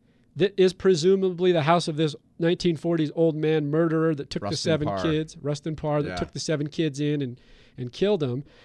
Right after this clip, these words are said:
Speaker 1: And they're running around this house. Now, this actually is, this is where I got excited again.
Speaker 2: Yeah.
Speaker 1: So I had been a little bored, like I mentioned, up to this
Speaker 2: Sure.
Speaker 1: point.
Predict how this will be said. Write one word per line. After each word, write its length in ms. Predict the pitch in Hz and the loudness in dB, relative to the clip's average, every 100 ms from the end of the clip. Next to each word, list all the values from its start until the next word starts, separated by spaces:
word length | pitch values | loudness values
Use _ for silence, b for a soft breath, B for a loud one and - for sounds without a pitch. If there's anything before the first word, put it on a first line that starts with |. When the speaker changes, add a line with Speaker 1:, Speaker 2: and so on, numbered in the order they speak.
| b | b
Speaker 1:
And 160 | 156 190 | 0 4
they're 120 | 185 | 4
running 320 | 175 208 233 | 4 4 4
around 280 | 208 190 175 | 2 2 2
this 160 | 165 - | 0 2
house. 240 | 220 190 | 2 2
Now, 140 | 180 156 | 0 2
this 260 | 226 330 | 2 2
actually 340 | 233 185 - 170 | 2 2 2 0
is, 200 | 135 - | 0 -4
this 200 | 175 247 | 0 0
is 120 | 277 180 | 0 0
where 220 | 202 185 | 2 2
I 80 | 156 | 4
got 300 | 175 170 - | 4 2 0
excited 540 | 160 - - 214 196 127 | -8 -4 2 4 4 0
again. 360 | 120 117 156 - | -4 -8 -10 -10
Speaker 2:
Yeah. 240 | 95 87 - b b b | -6 -6 -8 b b b
Speaker 1:
So 200 | - 180 | 2 6
I 120 | 208 | 6
had 140 | 262 | 4
been 160 | 202 202 | 4 4
a 60 | 156 | 4
little 240 | 165 160 | 4 4
bored, 400 | 123 202 185 131 | 6 6 6 4
like 180 | 143 143 | 0 0
I 60 | 143 | 2
mentioned, 340 | 175 196 147 | 2 0 -2
up 140 | 151 151 | -2 -2
to 120 | - | -2
this 160 | 143 117 | 0 -2
Speaker 2:
Sure. 80 | |
Speaker 1:
point. 380 | 92 240 156 147 | 2 2 2 -2